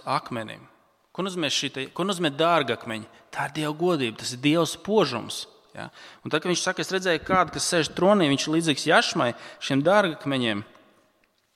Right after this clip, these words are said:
tā ir Dieva godība. Tas ir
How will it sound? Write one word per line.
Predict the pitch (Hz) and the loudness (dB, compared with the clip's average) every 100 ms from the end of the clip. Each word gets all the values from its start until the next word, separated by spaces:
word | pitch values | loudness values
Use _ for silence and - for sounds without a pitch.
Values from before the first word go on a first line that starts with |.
| _ _ - _ _ _ _ - | _ _ -20 _ _ _ _ -12
tā | 123 | -10
ir | 131 | -4
Dieva | 143 | -4
godība. | 123 143 135 117 117 - 139 - _ _ - _ | -4 -4 -4 -4 -12 -12 -14 -14 _ _ -20 _
Tas | |
ir | - | -10